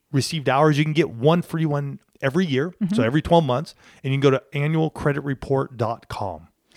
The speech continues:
Speaker 2: A-, and here's the thing. We're not suggesting this to put anybody on the spot.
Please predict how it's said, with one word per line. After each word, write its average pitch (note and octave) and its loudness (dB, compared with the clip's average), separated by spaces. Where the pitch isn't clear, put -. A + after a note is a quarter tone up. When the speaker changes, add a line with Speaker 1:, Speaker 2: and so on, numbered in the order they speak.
Speaker 2:
A-, C#4+ -6
and C4+ -2
here's C4+ -4
the C#4+ -4
thing. A#3 -2
We're A#3 2
not C#4 0
suggesting G#3+ 2
this F#3+ 0
to G#3+ -2
put A3 -2
anybody G3 -4
on F3+ -6
the F3 -4
spot. - -10